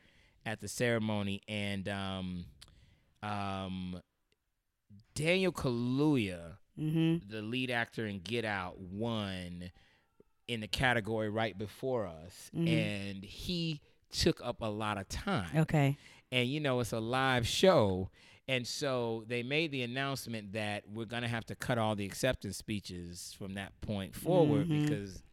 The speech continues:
Speaker 1: you know, Daniel had took up so much time.
Speaker 2: Oh, Lord,
Speaker 1: So
Speaker 2: Daniel.
Speaker 1: I went up there. We won.
Speaker 2: Mm-hmm.
Speaker 1: I go up, and, and it was supposed to be me, Malcolm Lee, the director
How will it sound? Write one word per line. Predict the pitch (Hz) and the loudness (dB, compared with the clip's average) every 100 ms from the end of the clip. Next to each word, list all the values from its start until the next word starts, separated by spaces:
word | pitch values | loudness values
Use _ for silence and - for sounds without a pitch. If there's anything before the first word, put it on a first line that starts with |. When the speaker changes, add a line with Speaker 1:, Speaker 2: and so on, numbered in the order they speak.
| _ | _
Speaker 1:
you | 117 | -10
know, | 107 98 | -6 -8
Daniel | 98 131 143 117 | -2 2 4 2
had | 107 | 0
took | 104 | -2
up | 98 | -2
so | 98 | -4
much | 92 | -6
time. | 98 85 147 147 | -10 -4 2 4
Speaker 2:
Oh, | 131 127 | 4 4
Lord, | 131 131 | 4 6
Speaker 1:
So | 147 | 6
Speaker 2:
Daniel. | 156 170 175 - - - - | 8 8 4 -2 -20 -20 -6
Speaker 1:
I | 135 165 214 | 4 6 6
went | 196 175 | 4 4
up | 185 208 117 | 6 4 2
there. | 117 104 95 95 101 | 0 2 0 -2 0
We | 131 220 | 2 6
won. | 262 120 139 - - | 6 6 2 -4 -2
Speaker 2:
Mm-hmm. | 165 160 160 156 | 4 6 6 6
Speaker 1:
I | 139 | 4
go | 147 160 139 | 4 4 4
up, | 123 135 - - | 4 2 -4 -2
and, | 127 123 120 - | 0 0 -4 -6
and | 131 123 123 139 | -2 -2 -2 -4
it | |
was | 135 123 | -2 -2
supposed | 131 226 190 | 2 4 6
to | |
be | 147 | 4
me, | 123 131 131 131 131 - | 4 2 4 2 -2 -4
Malcolm | 123 131 127 127 | 0 0 2 2
Lee, | 123 | 2
the | 110 | 2
director | 110 131 127 - 110 101 101 | 2 2 2 0 0 0 -2